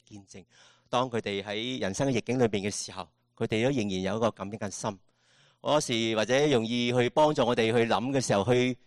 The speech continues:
誒，去將呢個心態扭轉嘅時候，就我哋或者好多時候喺逆境裏邊，好多時候都係諗起自己，下，啊，諗起自己嘅需要，諗起自己喪失咗嘅嘢，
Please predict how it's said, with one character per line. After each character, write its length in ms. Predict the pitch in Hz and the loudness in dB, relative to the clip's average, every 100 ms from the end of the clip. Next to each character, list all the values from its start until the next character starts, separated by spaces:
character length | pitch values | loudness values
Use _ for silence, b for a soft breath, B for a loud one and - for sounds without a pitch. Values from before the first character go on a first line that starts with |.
| - | -6
誒， 180 | 113 123 | -4 -2
去 220 | 139 135 | -2 0
將 220 | 160 156 | 0 0
呢 60 | 160 | 2
個 160 | 139 | 2
心 240 | 127 160 165 | 0 -2 -2
態 120 | 143 | 0
扭 120 | 123 | 2
轉 220 | 127 135 | 0 -2
嘅 60 | 131 | -8
時 80 | 110 | -10
候， 80 | 92 | -10
就 200 | 101 87 b b b | -12 -12 b b b
我 80 | 147 | -4
哋 100 | 151 | -2
或 100 | 131 | 0
者 400 | 151 170 175 165 | 0 0 -2 -4
好 60 | 147 | -2
多 140 | 175 | -2
時 100 | 160 | 0
候 140 | 120 | 0
喺 140 | 117 127 | 0 -2
逆 160 | 160 | -4
境 160 | 143 156 | -6 -4
裏 60 | 151 | -4
邊， 260 | 127 117 | -2 0
好 80 | 117 | 0
多 100 | 151 | 0
時 100 | 139 | -2
候 80 | 101 | -4
都 120 | 135 | -4
係 60 | 117 | -2
諗 140 | 107 123 | -2 -4
起 60 | |
自 180 | - 104 | -6 -12
己， 340 | - 98 117 | -8 -8 -8
下， 120 | 127 107 90 _ b b | -8 -10 -12 _ b b
啊， 180 | - 50 - | -20 -18 -6
諗 120 | 131 | -2
起 80 | 165 | -2
自 220 | - 117 | -2 -6
己 60 | 127 | -4
嘅 80 | 127 | -6
需 300 | - 131 113 | -8 -10 -6
要， 160 | 101 | -8
諗 220 | 90 113 151 | -8 -12 -12
起 80 | |
自 180 | 139 123 | -12 -10
己 460 | 117 110 131 143 135 _ b - | -4 -2 0 -2 -4 _ b -18
喪 300 | - 123 123 | -4 -2 -2
失 80 | - | -4
咗 200 | - 110 | -2 -2
嘅 120 | 110 | -4
嘢， 280 | 98 92 98 | -8 -10 -12